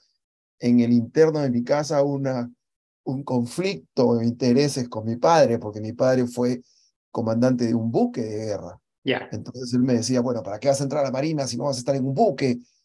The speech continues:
Speaker 1: ¿no? Y por el otro lado tenía al hermano de mi madre, que era el fundador de las Fuerzas Especiales, o sea
Speaker 2: Sí.
Speaker 1: que, pero yo decidí al final ser foes y, y fue una linda experiencia y una magnífica decisión de la cual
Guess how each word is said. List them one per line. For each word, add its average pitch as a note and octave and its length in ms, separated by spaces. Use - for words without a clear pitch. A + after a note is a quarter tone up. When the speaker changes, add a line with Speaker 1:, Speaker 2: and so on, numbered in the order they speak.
Speaker 1:
¿no? F3+ 260
Y D3+ 80
por B2 180
el C3+ 60
otro D3 180
lado D3+ 220
tenía C#3 300
al C#3+ 60
hermano C#3+ 320
de C#3+ 60
mi C#3+ 80
madre, C#3 340
que B2+ 100
era C3 100
el B2 80
fundador A#2+ 400
de A#2+ 60
las A2+ 120
Fuerzas B2 220
Especiales, B2 580
o A2+ 40
sea C3 180
Speaker 2:
Sí. B2+ 40
Speaker 1:
que, A#2 280
pero A#2+ 140
yo C3+ 160
decidí B2+ 640
al A2 100
final B2 540
ser C#3 300
foes C3+ 640
y, A#2 320
y A#2 40
fue C3 300
una A#2+ 480
linda C#3+ 300
experiencia B2+ 640
y A#2 120
una A#2+ 340
magnífica A#2+ 540
decisión A#2 500
de A2 80
la G#2 80
cual A2+ 340